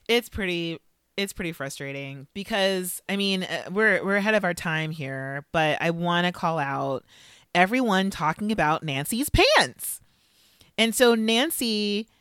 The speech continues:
we don't see her for a little bit. I think we only get to see her on day two, but she's working with, with, um, uh, with her critique from, from last week, where I think Ashley, no, no, Ashley, n-, not last week. Um,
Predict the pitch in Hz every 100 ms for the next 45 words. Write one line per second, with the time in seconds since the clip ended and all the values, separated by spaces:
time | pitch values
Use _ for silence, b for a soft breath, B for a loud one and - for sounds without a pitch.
0 | _ _ - 247 247 403 392 - 269 247
1 | 233 - 170 165 147 123 190 233 240 226
2 | 214 208 185 170 - 160 160 147 143 147
3 | 147 139 - 147 143 - 202 208 269 392
4 | 427 330 208 180 170 170 170 - - -
5 | _ _ _ _ _ _ _ - 370 -
6 | _ - - 247 240 220 214 202 190 -
7 | _ _ _ _ _ 160 156 160 196 226
8 | 294 330 320 320 - 240 - 196 175 -
9 | 185 175 160 - - 160 143 156 160 156
10 | 156 151 - _ _ _ _ _ _ _
11 | _ _ 165 - 208 - - 220 - 226
12 | - - 196 185 131 - 185 - 165 -
13 | 180 147 143 - 107 b b _ 180 175
14 | 165